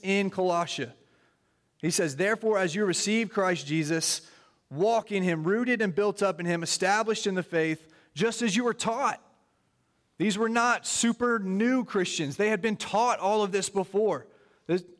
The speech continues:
it, what Paul was going to teach them was not this new earth-shattering revelation. It was not anything they had, hadn't heard before. But what he's saying is that you have to establish yourself in these truths.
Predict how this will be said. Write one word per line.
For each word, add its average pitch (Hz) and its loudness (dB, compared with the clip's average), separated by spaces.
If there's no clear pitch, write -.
it, 214 -2
what 170 -2
Paul 240 2
was 196 0
going 226 2
to 196 -2
teach 247 0
them 175 -2
was 175 0
not 220 2
this 202 0
new 233 2
earth-shattering 202 0
revelation. 185 0
It 165 0
was 190 0
not 233 2
anything 226 2
they 214 2
had, 202 2
hadn't 202 0
heard 220 0
before. 185 -2
But 156 -2
what 190 2
he's 180 -2
saying 208 2
is 160 -6
that 160 -2
you 180 -2
have 175 -2
to 160 -2
establish 185 0
yourself 170 0
in 175 -2
these 160 -4
truths. - -6